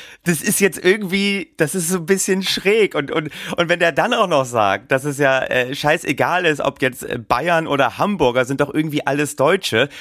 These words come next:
da würden wir auch sagen, ah, nee, das,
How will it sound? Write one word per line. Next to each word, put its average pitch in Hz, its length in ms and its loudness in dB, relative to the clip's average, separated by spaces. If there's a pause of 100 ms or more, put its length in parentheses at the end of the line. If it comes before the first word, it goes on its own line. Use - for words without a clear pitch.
da 143 140 2
würden 185 160 0
wir 165 120 -2
auch 220 140 2
sagen, 196 300 -6
ah, 254 640 0 (440)
nee, 202 220 0
das, 185 280 -6